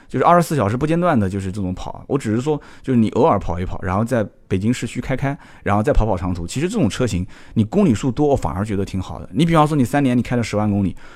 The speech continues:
我倒觉得反而比那种三年只开了一万公里的车子啊，就从车辆保养方面来讲，如果车主一万公里的那个车主是个小白，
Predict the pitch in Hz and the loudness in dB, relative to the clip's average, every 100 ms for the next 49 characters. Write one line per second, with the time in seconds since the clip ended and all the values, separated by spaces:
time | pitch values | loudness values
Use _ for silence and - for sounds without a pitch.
0 | - - 127 180 156 156 151 135 107 139 | -10 4 8 8 6 2 2 2 2 2
1 | 101 113 101 85 - - 156 156 131 120 | 2 2 0 -6 -12 -4 0 2 2 0
2 | 90 - 117 98 95 120 113 107 87 - | -2 0 2 2 2 2 4 2 0 -4
3 | - 92 78 - - - - - 62 - | -6 -6 -6 -14 -20 -20 -14 -8 -6 -4
4 | 123 117 104 110 143 143 101 107 92 90 | -6 -4 -2 -2 0 0 0 0 0 -2
5 | 92 87 90 64 110 117 - 131 101 69 | -4 -4 -6 -6 -4 -4 -2 -2 -2 -2
6 | 101 127 107 110 90 85 92 - 113 87 | 0 0 0 0 -2 -2 -4 -4 -6 -6
7 | 98 104 - 87 90 98 | -4 -4 -4 -6 -6 -6